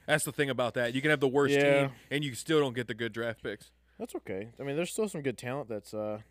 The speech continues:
Speaker 2: in this next coming draft.
Speaker 1: So
Speaker 2: Which the draft's in, uh, Vegas, by the way. We should go.
Speaker 1: What? You made it seem like it was so close.
Speaker 2: It's Vegas.
Speaker 1: It's
Speaker 2: Gives
Speaker 1: not
Speaker 2: us
Speaker 1: close.
Speaker 2: another reason to go.
Speaker 1: On the agenda for tonight, a couple things. It's a Christmas, uh, holiday special, um, which
Speaker 2: Mm,
Speaker 1: everybody
Speaker 2: Merry
Speaker 1: knows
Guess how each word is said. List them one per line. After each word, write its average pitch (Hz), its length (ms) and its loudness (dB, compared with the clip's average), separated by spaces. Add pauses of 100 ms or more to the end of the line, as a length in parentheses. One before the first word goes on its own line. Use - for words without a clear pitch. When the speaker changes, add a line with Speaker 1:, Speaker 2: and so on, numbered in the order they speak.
(240)
Speaker 2:
in 123 120 -12
this 113 160 -12
next 123 260 -12
coming 110 260 -12
draft. 123 440 -8 (240)
Speaker 1:
So 185 480 8
Speaker 2:
Which 226 140 10
the 220 80 2
draft's 214 380 6
in, 160 200 2
uh, 139 140 6
Vegas, 170 280 0
by 113 160 -2
the 104 60 -2
way. 107 120 -4
We 131 80 -8
should 139 160 -12
go. - 200 -12 (600)
Speaker 1:
What? 135 160 -6 (720)
You 151 80 -6
made 180 140 2
it 117 60 -2
seem 240 140 -4
like 180 100 -2
it 117 40 2
was 110 80 -2
so 123 120 -2
close. - 360 -2 (840)
Speaker 2:
It's 110 120 -18
Vegas. - 480 -8 (380)
Speaker 1:
It's 110 80 -14
Speaker 2:
Gives 127 120 -2
Speaker 1:
not 127 60 -4
Speaker 2:
us 127 80 -8
Speaker 1:
close. 127 100 -6
Speaker 2:
another 123 200 0
reason 123 200 -2
to 117 60 -10
go. 123 260 -2 (460)
Speaker 1:
On 196 140 8
the 233 100 4
agenda 202 260 2
for 208 120 2
tonight, 190 380 2
a - 40 -20
couple 170 200 4
things. 180 260 2
It's 151 120 -6
a - 40 -10
Christmas, - 400 -2
uh, 139 300 4
holiday 143 300 4
special, 139 380 -4 (560)
um, 120 420 2
which 113 100 -4
Speaker 2:
Mm, 143 40 2
Speaker 1:
everybody 127 300 4
Speaker 2:
Merry - 20 0
Speaker 1:
knows 131 180 6